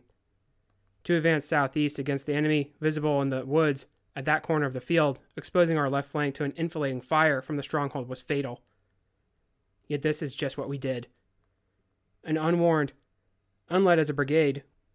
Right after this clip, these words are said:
went forward Iverson's deserted band to its doom.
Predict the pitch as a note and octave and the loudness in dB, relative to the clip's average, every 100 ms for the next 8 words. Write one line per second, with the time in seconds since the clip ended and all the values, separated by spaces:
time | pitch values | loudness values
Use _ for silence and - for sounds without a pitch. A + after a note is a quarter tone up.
0 | _ _ _ E3 E3+ - D#3 D3+ C#3+ C#3 | _ _ _ -2 -2 -2 -2 0 -2 -4
1 | _ - D#3+ D3+ D3+ D3 C3+ C#3 C3+ D3 | _ -2 0 0 -2 -4 -2 -4 -2 -2
2 | D#3+ C#3+ C3+ B2 C#3+ B2 - C3+ C3+ B2+ | -2 -2 -4 -4 -4 -6 -6 -4 -4 -6